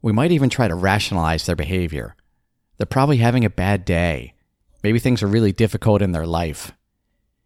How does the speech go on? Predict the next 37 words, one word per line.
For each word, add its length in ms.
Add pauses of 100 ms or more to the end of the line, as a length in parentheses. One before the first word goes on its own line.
Yet 160
it 80
still 240
feels 300
painful 580
to 100
us. 400 (400)
We 200
bear 360
the 120
brunt 360
of 120
their 240
actions, 600 (440)
but 100
we 140
don't 280
need 200
to 80
do 220
that. 260 (800)
I 20
really 280
like 180
this 160
line 220
from 140
A 40
Course 320
in 60
Miracles. 520 (560)
"Vision 720
or 140
judgment 680
is 200
your 120
choice, 580